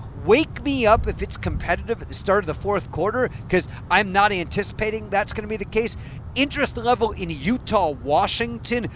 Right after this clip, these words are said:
maybe less than zero. Like, absolutely no reason whatsoever to turn that game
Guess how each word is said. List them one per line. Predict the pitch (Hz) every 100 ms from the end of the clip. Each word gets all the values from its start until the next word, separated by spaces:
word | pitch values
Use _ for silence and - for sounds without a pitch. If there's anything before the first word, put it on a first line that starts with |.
| -
maybe | 160 208 262 254 220
less | 143 185 -
than | - 226 190
zero. | - 180 233 269 269 214 -
Like, | 165 190 -
absolutely | 202 226 277 - 233 220 240 226 190
no | 147 170 185 247 269
reason | 233 226 233 208 190
whatsoever | 185 180 - 143 147 214 269 226 - - -
to | -
turn | 202 214
that | 196 196 202 -
game | 190 208 202